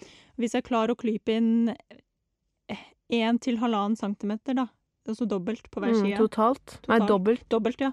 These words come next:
Speaker 2: Ja,
Speaker 1: Og
Speaker 2: ja,
Speaker 1: så
Speaker 2: da snakker vi jo fire til seks,
Speaker 1: Fire
Speaker 2: eh,
Speaker 1: til seks
Speaker 2: centimeter.
Speaker 1: ish.
Speaker 2: Ja.
Speaker 1: Og så selvfølgelig er det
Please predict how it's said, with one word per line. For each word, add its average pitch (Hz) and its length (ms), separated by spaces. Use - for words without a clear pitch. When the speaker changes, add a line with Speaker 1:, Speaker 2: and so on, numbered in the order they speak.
Speaker 2:
Ja, 233 140
Speaker 1:
Og 262 60
Speaker 2:
ja, 226 80
Speaker 1:
så 196 140
Speaker 2:
da 220 120
snakker 220 400
vi 190 120
jo 196 220
fire 175 280
til 185 120
seks, - 520
Speaker 1:
Fire 277 260
Speaker 2:
eh, 262 60
Speaker 1:
til 285 80
seks - 280
Speaker 2:
centimeter. 202 280
Speaker 1:
ish. - 180
Speaker 2:
Ja. 208 180
Speaker 1:
Og 254 80
så 254 140
selvfølgelig 220 580
er 202 120
det 196 240